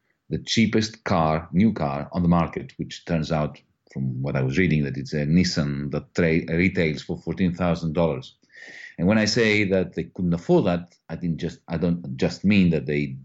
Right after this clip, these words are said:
didn't have fourteen thousand dollars. No, it's worse than that. Um,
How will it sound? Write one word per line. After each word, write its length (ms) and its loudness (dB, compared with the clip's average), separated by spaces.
didn't 220 -6
have 240 -2
fourteen 260 -4
thousand 320 -12
dollars. 340 -2
No, 160 0
it's 160 -2
worse 200 0
than 100 -2
that. 260 0
Um, 500 0